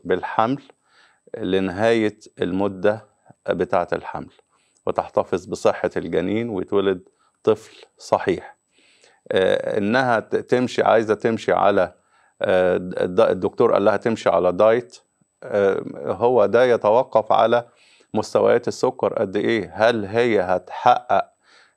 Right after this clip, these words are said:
الأرقام اللي احنا قلنا عليها بالدايت فقط؟ أوكي. لكن أنا شايف إن بالنسبة لعمرها،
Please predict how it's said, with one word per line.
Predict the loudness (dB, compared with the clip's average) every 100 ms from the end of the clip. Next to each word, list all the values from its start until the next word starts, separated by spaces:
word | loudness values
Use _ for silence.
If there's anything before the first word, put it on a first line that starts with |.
| -6
الأرقام | -2 0 0 0 2 2 0
اللي | 0 -2
احنا | 0 0
قلنا | 0 0 0 -2
عليها | 0 0 -2 -8
بالدايت | -8 0 2 4 2
فقط؟ | 0 0 0 -2 _ _ _ -10
أوكي. | -6 -2 -4 -4 _ _ _ _ _
لكن | 2 2 2 -6 -2
أنا | -2 -2 -2
شايف | 2 2 2 -2 -10
إن | -8 -6 -6 -8 _ _ _
بالنسبة | -4 -2 0 -2 0 0 2
لعمرها، | 0 0 2 2 4 4 4 0